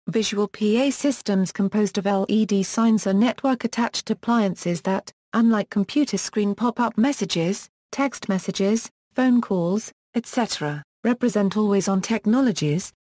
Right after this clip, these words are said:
which can be relied on to deliver the communication in real time without the risk that the device might be off, in use, or out of power.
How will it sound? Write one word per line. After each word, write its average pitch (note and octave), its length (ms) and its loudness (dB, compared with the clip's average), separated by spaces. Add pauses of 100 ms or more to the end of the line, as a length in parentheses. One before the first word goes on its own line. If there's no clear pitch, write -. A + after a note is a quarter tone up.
(120)
which - 160 -4
can G3 160 0
be G3 140 2
relied A3 400 2
on G3 140 2
to F#3+ 100 -2
deliver G3 380 2
the F3 100 -2
communication G#3 880 0
in F#3 140 0
real G#3+ 260 2
time G3+ 300 0
without A3+ 320 0
the G#3+ 100 2
risk A3 300 0
that - 160 -4
the G3 100 0
device B3+ 460 0
might A#3 240 2
be G3 160 2
off, F3+ 400 -2 (220)
in G3+ 140 2
use, A3 400 2 (240)
or A#3 200 2
out A#3+ 240 0
of F#3+ 100 -6
power. D#3+ 480 -2